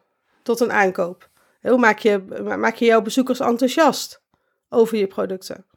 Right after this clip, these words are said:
En, eh, speel je op een juiste manier in op waar iemand zich in de klantreis bevindt? Want iemand die nog aan het oriënteren is, die heeft een hele andere behoefte qua content dan iemand die al heel gericht aan het shoppen is.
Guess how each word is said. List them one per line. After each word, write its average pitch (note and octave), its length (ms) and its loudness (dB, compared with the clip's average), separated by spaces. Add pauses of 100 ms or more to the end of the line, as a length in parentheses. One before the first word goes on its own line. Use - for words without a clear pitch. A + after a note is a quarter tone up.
(880)
En, A#3 360 2
eh, G#3+ 340 -4
speel C#4 360 4
je C4 120 6
op B3 140 0
een B3 100 6
juiste A#3+ 440 4
manier A3 480 0
in A#3+ 220 2
op A#3 180 -2
waar B3 380 4
iemand A#3 360 0
zich A#3+ 220 -2
in A#3+ 100 0
de G#3+ 80 -2
klantreis B3 560 -2
bevindt? F3 460 -12 (340)
Want G#3+ 160 0
iemand B3+ 320 4
die B3 120 2
nog A3+ 180 2
aan A3+ 140 0
het G#3 140 -4
oriënteren A3 760 0
is, - 240 -10
die A3 120 -2
heeft G#3+ 180 -2
een A3+ 60 0
hele A#3 260 4
andere C4 420 4
behoefte G#3 600 0
qua A#3+ 160 -2
content C4 680 -2 (460)
dan B3+ 200 6
iemand A#3 380 0
die A3 180 2
al G#3+ 80 4
heel A3+ 200 2
gericht C4 380 -2
aan A3+ 120 0
het F#3+ 120 -6
shoppen F3 400 -10
is. - 300 -20